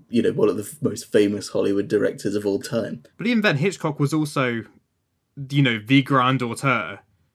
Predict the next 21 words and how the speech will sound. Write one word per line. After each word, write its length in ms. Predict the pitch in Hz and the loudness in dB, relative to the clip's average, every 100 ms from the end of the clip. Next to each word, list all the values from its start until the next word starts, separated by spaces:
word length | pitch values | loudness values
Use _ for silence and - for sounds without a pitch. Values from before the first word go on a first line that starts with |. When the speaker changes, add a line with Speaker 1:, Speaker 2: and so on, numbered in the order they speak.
| _ | _
Speaker 2:
He 160 | - 170 | 0 4
was 120 | 170 | 2
pretty 160 | 156 180 | 2 0
much 160 | 165 | 0
the 80 | 160 | -4
person, 360 | 147 151 147 151 | 0 2 2 -2
he, 180 | 185 - | -4 -4
he, 280 | 135 170 - | -6 -6 -6
it, 160 | 151 143 | -10 -8
it, 100 | 151 | -8
the, 160 | 139 127 - | -8 -10 -10
the 140 | 143 | -8
term 340 | 143 165 160 139 | -4 -2 0 -2
auteur 280 | 139 151 | -2 0
was 160 | 131 120 | 0 -2
developed 460 | 123 127 131 120 - | -4 -2 -2 -4 -10
for 200 | 147 131 | -4 -4
him 400 | 117 131 - 104 _ _ _ _ _ _ _ | -4 -8 -10 -16 _ _ _ _ _ _ _
and 120 | 123 113 | -10 -8
his 180 | 101 | -8
films. 580 | - 120 87 - - - | -8 -8 -8 -18 -20 -20